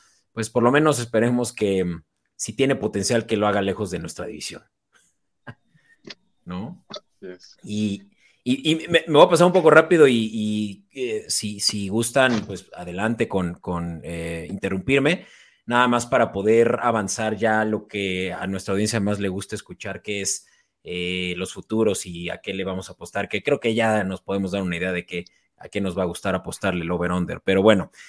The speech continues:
Speaker 1: eh, Nueva Orleans semana siete, pues un, un, eh, un rival que similar a nosotros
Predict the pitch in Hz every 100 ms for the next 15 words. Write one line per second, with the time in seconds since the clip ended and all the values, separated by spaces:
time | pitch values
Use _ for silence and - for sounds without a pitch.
0 | - _ - - 139 127 120 147 165 143
1 | 139 143 120 - 120 123 170 208 _ _
2 | _ _ _ - - 143 147 151 139 -
3 | 135 147 147 143 135 110 - 110 107 104
4 | 107 131 139 139 139 139 139 143 120 98
5 | - _ _ - - 117 113 123 135 139
6 | 104 - 127 - 131 - -